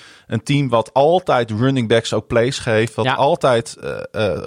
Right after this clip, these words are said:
Speaker 1: g-, goed daarnaar kijkt van: "Hoe gaan we ons playbook inrichten?" Ik had echt het idee dat hij daar op zijn plek was.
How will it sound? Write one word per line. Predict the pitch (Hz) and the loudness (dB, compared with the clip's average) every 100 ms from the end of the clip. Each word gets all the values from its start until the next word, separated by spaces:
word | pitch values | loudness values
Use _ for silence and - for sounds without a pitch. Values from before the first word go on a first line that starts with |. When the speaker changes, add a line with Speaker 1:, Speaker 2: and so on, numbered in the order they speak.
| - | -10
Speaker 1:
g-, | - - | -12 -12
goed | - - 165 - | -10 -8 -8 -4
daarnaar | 120 117 107 | -2 -2 -2
kijkt | - 120 123 | 0 -2 -2
van: | - 110 | -4 -2
"Hoe | 107 131 | -2 -4
gaan | 127 120 | -2 0
we | 117 | -2
ons | 90 107 | -6 -10
playbook | - 127 123 117 107 | -4 0 0 -2 -6
inrichten?" | - 127 135 127 - 151 202 - - - - _ _ _ - | -4 -4 -4 -6 -6 -10 -10 -18 -20 -20 -20 _ _ _ -6
Ik | 131 | -4
had | 147 - | -4 0
echt | 202 185 | 0 0
het | 135 | -8
idee | - 131 123 | -6 -2 -2
dat | 120 | -2
hij | 120 | -2
daar | 117 | -2
op | 107 | -2
zijn | - 87 | -8 -4
plek | 123 - | -4 -2
was. | 135 175 - | -4 -4 -12